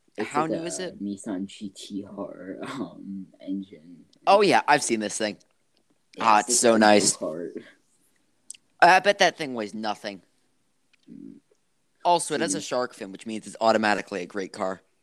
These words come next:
Speaker 1: Mm, you gonna build a smart <laughs> car, race car?
Speaker 2: That'd be actually kinda funny.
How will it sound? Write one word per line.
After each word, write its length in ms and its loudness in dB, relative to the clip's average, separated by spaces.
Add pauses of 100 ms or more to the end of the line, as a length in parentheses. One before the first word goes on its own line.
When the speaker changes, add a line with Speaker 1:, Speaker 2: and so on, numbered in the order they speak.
(380)
Speaker 1:
Mm, 400 -16
you 120 -10
gonna 100 -2
build 240 -8
a 220 -18
smart 520 -12
<laughs> 40 -20
car, 120 -20 (720)
race 400 -12
car? 240 -12 (540)
Speaker 2:
That'd 160 4
be 100 4
actually 260 -8
kinda 220 -6
funny. 460 -10